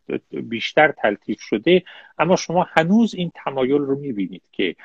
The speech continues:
این نظریه راه رو باز می‌کنه که دین بیاد و عرصهٔ عمومی رو، اه، در چنب-، چنبرهٔ تسخیر خودش قرار بده و نتیجهش این می‌شه که چون عرصهٔ عمومی خیلی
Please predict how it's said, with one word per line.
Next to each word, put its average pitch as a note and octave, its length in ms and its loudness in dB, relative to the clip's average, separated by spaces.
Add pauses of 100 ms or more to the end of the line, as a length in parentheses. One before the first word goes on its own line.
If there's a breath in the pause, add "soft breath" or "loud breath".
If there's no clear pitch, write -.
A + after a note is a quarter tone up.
(240 loud breath)
این D3+ 220 -4
نظریه A#2 460 2
راه D#3 260 6
رو D3 120 2
باز C3 380 4
می‌کنه F#2+ 340 -8
که - 140 -4
دین C3 280 -6
بیاد D3 260 0
و - 20 -2
عرصهٔ G#2+ 440 -4 (100)
عمومی A2 380 -8
رو، D#3 240 2 (320 soft breath)
اه، G#2 140 4
در G#2 280 0
چنب-، G#2 600 -8
چنبرهٔ B2+ 800 -2 (260)
تسخیر G#2+ 440 -2
خودش A2 340 -4
قرار E2 380 -4
بده - 160 -8
و D3+ 80 4
نتیجهش D#3 640 2
این G3 160 -2
می‌شه D#3 280 -4
که D3+ 320 -2 (420 soft breath)
چون B3 220 6
عرصهٔ D3 460 0
عمومی C3+ 400 -4
خیلی E3 300 2